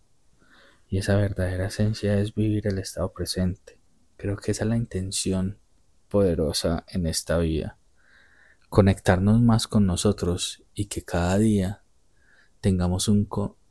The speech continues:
un estado de presencia más poderoso. Y eso es complejo porque somos seres humanos. Y los seres humanos somos pasionales,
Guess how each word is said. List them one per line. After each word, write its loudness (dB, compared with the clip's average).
un 0
estado -2
de 0
presencia -2
más 0
poderoso. -2
Y 0
eso 0
es 0
complejo 0
porque -2
somos -4
seres -2
humanos. -4
Y -2
los 0
seres -2
humanos 2
somos 0
pasionales, 0